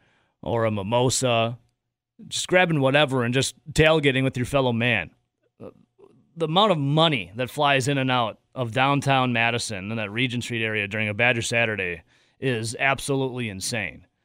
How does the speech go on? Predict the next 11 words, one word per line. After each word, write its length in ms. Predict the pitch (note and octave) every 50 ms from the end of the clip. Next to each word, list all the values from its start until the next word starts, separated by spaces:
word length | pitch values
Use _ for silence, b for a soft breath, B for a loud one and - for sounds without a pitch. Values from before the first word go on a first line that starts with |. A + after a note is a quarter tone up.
| _ _ _ _ _ _ _ _ _ _
Could 200 | C#3 D#3 D3+ B2+
you 140 | F#3+ G3+
imagine 600 | F#3 E3 C#3+ C3 C3+ D3 D3+ C#3+ D#3+ E3 E3+ E3 -
if 180 | - C#3 - -
we 140 | D3 C3+ A#2+
still 280 | - - - C#3+ D3 D3+
are 80 | C#3+
in 80 | C#3+ C#3+
this 140 | C3+ A#2+ G#2+
lockdown, 520 | G#2+ A2 A#2 B2 A#2 - D3 C#3+ C#3+ C#3+
Nelly, 420 | C#3 C#3 C#3+ C#3+ D3 D3+ D3 D3